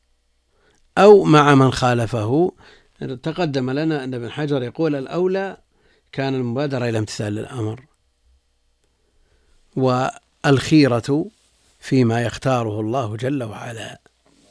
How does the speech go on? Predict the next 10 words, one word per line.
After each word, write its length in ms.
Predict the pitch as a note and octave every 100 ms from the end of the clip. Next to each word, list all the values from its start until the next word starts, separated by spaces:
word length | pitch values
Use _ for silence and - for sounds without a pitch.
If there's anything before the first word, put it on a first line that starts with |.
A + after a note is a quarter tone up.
| _ _ _ _
فيما 320 | - C3 A#2+
يختاره 360 | - C3 A2
الله 260 | A2 A#2+ B2+
جل 240 | A#2 G#2+
وعلا". 400 | A2 G#2 A#2+ A#2 _ _ _ _ _ _ _ _ _ _ _ _ _ _ _ - - - - - - - - E3+
يقول 300 | D#3 A3+ G#3+
الإمام 420 | F3 F#3 G#3 F3+
أبو 220 | D3+ C#3
بكر 300 | F3+ - C#3+
البيهقي 720 | C3 C3 C3 C3 B2+ B2+ C3